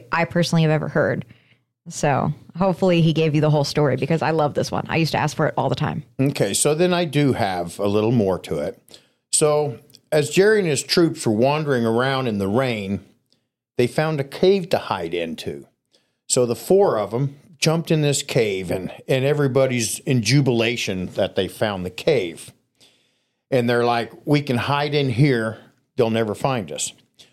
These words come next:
Speaker 2: Well, then Jerry realized they would be found in the cave by the people that knew the terrain of the area well. So Jerry said, "The hell with you." Jerry said, "Let's go."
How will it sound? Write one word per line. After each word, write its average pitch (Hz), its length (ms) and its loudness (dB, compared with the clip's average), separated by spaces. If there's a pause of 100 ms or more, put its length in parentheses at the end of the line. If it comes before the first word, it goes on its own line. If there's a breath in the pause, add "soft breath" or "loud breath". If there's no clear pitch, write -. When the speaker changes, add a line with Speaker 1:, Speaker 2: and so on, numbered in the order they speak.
(120)
Speaker 2:
Well, 139 120 4
then 185 280 2
Jerry 190 320 4
realized 110 720 0
they 110 120 4
would 110 140 -2
be 139 120 0
found 208 400 0
in 151 100 2
the 123 100 2
cave 127 560 0
by 110 120 2
the 110 100 -6
people 165 420 2
that 113 200 -2
knew 131 180 4
the 123 140 2
terrain 131 580 0
of 107 140 2
the 120 180 2
area 165 400 2
well. 85 380 -4 (1000)
So 165 180 4
Jerry 175 380 2
said, 156 220 2
"The 127 100 2
hell 175 200 2
with 180 180 0
you." 151 260 2
Jerry 180 280 4
said, 151 200 -2
"Let's 151 160 0
go." 85 320 -2